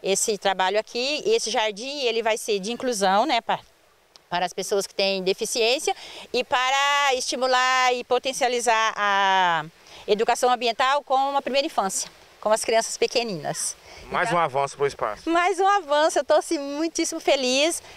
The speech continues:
Speaker 1: Agora, no mês de agosto, vamos começar a implantação, vai ter contratação de monitores, é, tudo pela Ecoporé e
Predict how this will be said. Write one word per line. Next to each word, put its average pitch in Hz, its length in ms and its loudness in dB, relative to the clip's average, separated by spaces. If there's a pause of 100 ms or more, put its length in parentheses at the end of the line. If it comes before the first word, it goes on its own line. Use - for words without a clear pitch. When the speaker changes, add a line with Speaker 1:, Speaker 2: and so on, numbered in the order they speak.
(120)
Speaker 1:
Agora, 226 560 2
no 226 100 -8
mês 226 200 0
de 240 80 2
agosto, 226 500 2
vamos 233 180 0
começar 220 260 0
a - 20 -2
implantação, 220 880 0
vai 202 100 0
ter 214 140 -4
contratação 208 840 2
de 202 120 0
monitores, 196 1040 4 (420)
é, 170 220 6
tudo 240 460 4
pela 202 200 4
Ecoporé 196 680 4
e 180 320 -2